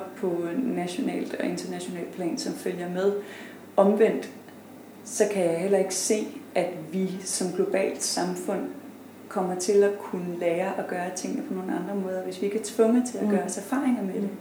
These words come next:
Speaker 1: Og det synes jeg,
Speaker 2: Mm.
Speaker 1: at den her
Speaker 2: Mm.
Speaker 1: situation tvinger os til,
Speaker 2: Mm.
Speaker 1: og derfor
Speaker 2: Mm.
Speaker 1: er jeg også meget glad for den.
Speaker 2: Mm. Altså, jeg, jeg, jeg er jo helt med dig, fordi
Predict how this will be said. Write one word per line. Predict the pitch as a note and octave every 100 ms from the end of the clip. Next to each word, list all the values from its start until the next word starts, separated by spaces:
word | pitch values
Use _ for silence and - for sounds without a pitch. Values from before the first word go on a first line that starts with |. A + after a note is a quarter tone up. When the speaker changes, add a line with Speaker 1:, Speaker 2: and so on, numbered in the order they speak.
| -
Speaker 1:
Og | G3 -
det | G3+
synes | - - A3+ G#3+
jeg, | G3+
Speaker 2:
Mm. | -
Speaker 1:
at | -
den | G3
her | F#3
Speaker 2:
Mm. | G#3
Speaker 1:
situation | G#3 F#3+ F#3 - -
tvinger | - B3 -
os | -
til, | G#3
Speaker 2:
Mm. | G3+
Speaker 1:
og | G3+ G#3
derfor | F#3+ F3+ G3 - - -
Speaker 2:
Mm. | F#3+ F#3 -
Speaker 1:
er | G#3
jeg | G3 - -
også | A#3 A#3 - - - -
meget | F3+ E3 E3
glad | - D#3 D#3
for |
den. | - D#3+ - -
Speaker 2:
Mm. | G3+ F#3+ - - - - - - - - - - - - - -
Altså, | G3+ G#3+
jeg, | A3 G3+ G3+
jeg, | G3+ F#3 F#3+ G3
jeg | F#3+ -
er | G3+ G3
jo |
helt | G#3 A3+ G#3+
med | G3
dig, | G#3 G3+
fordi | G3+